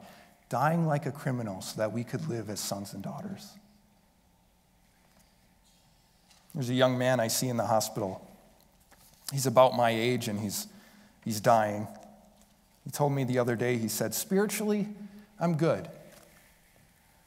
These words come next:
Spiritually, I'm good. I just hope God feels the same way."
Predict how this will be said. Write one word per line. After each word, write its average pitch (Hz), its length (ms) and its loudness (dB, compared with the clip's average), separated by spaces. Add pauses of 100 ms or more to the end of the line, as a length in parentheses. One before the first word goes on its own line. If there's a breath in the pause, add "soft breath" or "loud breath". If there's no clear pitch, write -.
(440 soft breath)
Spiritually, 180 500 0
I'm 143 180 2
good. 101 280 -2 (520)
I 143 120 -2
just 151 240 -2
hope 160 180 0
God 127 240 6
feels 120 320 -4
the - 80 -6
same 110 320 -4
way." 95 300 -8